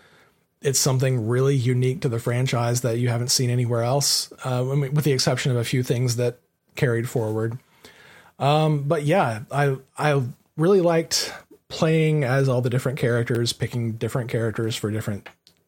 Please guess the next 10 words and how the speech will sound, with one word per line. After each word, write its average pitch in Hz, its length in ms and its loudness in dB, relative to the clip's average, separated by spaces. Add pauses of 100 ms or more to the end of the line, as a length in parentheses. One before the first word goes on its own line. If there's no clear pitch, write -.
(100)
different 104 300 -8
levels. 123 600 0 (600)
Um, 123 760 0
but 143 220 2
yeah, 165 220 2
overall, 143 600 2 (300)
fantastic 147 640 0
game. 113 460 -2 (920)
And 127 720 0 (640)
yeah, 135 300 0